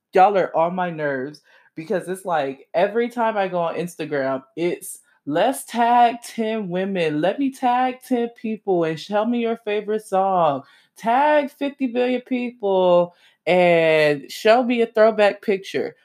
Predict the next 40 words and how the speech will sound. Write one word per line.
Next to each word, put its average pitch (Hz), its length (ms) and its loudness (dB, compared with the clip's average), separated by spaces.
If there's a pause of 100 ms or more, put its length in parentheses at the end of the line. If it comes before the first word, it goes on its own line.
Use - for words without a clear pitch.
(120)
Post 311 300 2
a 311 80 0
throwback 262 560 4
picture 226 320 -2
and 175 160 -2
be 190 120 -2
like, 196 280 0
'Until 190 400 -2
tomorrow.'" 156 600 0 (260)
Like, 180 420 0 (120)
what 254 420 2
do 370 60 8
y'all 359 480 6 (200)
gain? 214 760 2
<laughs> - 600 -8
And 254 160 6
I 285 160 4
know 285 200 2
I 330 140 4
just 277 280 -6
said, 240 200 0
you 233 100 -2
know, 220 120 2
you 220 120 0
don't 285 140 0
have 254 200 0
to 220 80 -2
go 220 120 2
on 214 140 4
a 208 60 -2
spiritual 208 440 -2
journey. 196 260 2
You 202 120 2
don't 240 180 -2
have 202 260 -2
to 190 120 -2
do 196 200 -4
nothing, 175 420 2
but, 170 220 2
like, 151 360 2